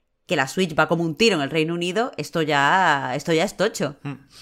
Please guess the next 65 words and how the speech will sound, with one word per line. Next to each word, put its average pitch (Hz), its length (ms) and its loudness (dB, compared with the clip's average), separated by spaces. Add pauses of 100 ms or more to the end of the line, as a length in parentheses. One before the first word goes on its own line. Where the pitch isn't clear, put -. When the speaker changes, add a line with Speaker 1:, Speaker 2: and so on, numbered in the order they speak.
(220)
Speaker 2:
Un 92 100 -12
siete 117 220 -6
por 123 100 0
ciento 123 220 2
de 120 40 6
las 107 120 4
ventas 123 260 2
de 107 80 -2
dos 98 160 -2
mil 110 160 -2
veintiuno, 101 400 -2
¿eh? 131 60 -4
No 101 100 -4
sé 95 140 -8
si 101 100 -6
lo 98 140 0
has 95 80 -2
dicho, 107 180 -4
Speaker 1:
De 190 60 4
Speaker 2:
Marta, 110 140 2
Speaker 1:
dos 185 40 -2
mil 180 60 -4
veintiuno, 202 340 2
Speaker 2:
pero 170 140 0
es, - 100 -14
es - 60 -4
Speaker 1:
sí, 208 80 2
Speaker 2:
de 208 80 2
este 165 80 0
Speaker 1:
perdón, 117 180 2
Speaker 2:
año. 135 140 0
Speaker 1:
perdón. 151 160 -4 (240)
Speaker 2:
Y, 92 760 0
y 92 120 -10
sí, 165 340 2
eh, 113 140 0
tradicionalmente 131 880 0
se - 140 -4
ha - 40 -4
considerado 113 800 4
el 98 260 -2
mercado 101 720 0
británico 107 680 -2
poco 110 240 -2
nintendero, 107 720 -2
y 95 80 -12
de 90 120 -4
hecho 90 160 -6
en 101 80 -6
alguno 98 340 -4
de 98 60 -4
estos - 220 -8
informes 104 400 -4
decían 98 420 -4
que 98 320 -4 (380)
el 98 160 -8
lanzamiento 104 520 -2
de 107 120 0
Switch 110 340 -2
en 98 80 -4
dos 95 140 -4
mil 101 160 -2
diecisiete 104 480 -4
no 101 140 -2
fue 98 440 -2